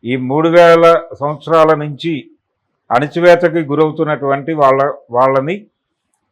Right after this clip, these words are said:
ఆ పరిస్థితి నుంచి బయటకు తీసుకురావటం అనేదే ప్రధానమైనటువంటి కార్యక్రమంగా కనిపిస్తోంది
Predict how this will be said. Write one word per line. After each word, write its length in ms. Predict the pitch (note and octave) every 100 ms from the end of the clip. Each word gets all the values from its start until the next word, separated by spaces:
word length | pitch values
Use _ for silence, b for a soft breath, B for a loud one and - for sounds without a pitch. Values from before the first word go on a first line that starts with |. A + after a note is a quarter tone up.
| A#2+
ఆ 80 |
పరిస్థితి 480 | C3 C#3 D#3+ F#3 F3
నుంచి 200 | F3+ E3+
బయటకు 360 | E3 C3 E3 F3
తీసుకురావటం 760 | E3+ D#3+ D#3+ D#3+ D#3 D3+ D#3
అనేదే 320 | D3 C#3+ D3 F#3+
ప్రధానమైనటువంటి 920 | D#3 D3 D3+ D#3 D#3+ D#3 D#3+ D#3 C#3+
కార్యక్రమంగా 600 | C#3 C#3 C#3+ C#3+ C#3 D#3
కనిపిస్తోంది 880 | E3 C3+ C3+ - C3+ B2+ C3 B2+